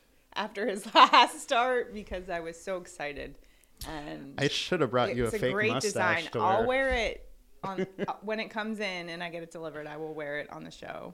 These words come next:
Speaker 2: Nasty
Speaker 1: in all
Speaker 2: Nestor.
Speaker 1: its glory. So, talking about him,
Speaker 2: Mm-hmm.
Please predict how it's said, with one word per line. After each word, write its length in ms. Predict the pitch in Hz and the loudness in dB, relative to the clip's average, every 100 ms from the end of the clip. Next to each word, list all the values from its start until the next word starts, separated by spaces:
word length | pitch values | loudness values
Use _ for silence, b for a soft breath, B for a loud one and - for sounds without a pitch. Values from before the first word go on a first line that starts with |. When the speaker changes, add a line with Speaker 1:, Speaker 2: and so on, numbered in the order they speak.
| - | -10
Speaker 2:
Nasty 560 | 120 104 107 113 - 131 | -6 -2 -4 -6 -6 -4
Speaker 1:
in 80 | 104 | -2
all 240 | - 151 | -2 -2
Speaker 2:
Nestor. 120 | 151 | -4
Speaker 1:
its 80 | - | -8
glory. 560 | - 147 123 87 69 196 - | -12 -8 -6 -6 -10 -14 -18
So, 580 | - - - 214 135 - - B B - | -16 -4 4 6 6 0 -10 B B -4
talking 300 | 269 277 277 | 2 4 6
about 180 | 247 202 | 6 6
him, 320 | 180 175 185 | 6 2 0
Speaker 2:
Mm-hmm. 340 | 113 104 98 | -8 -6 -6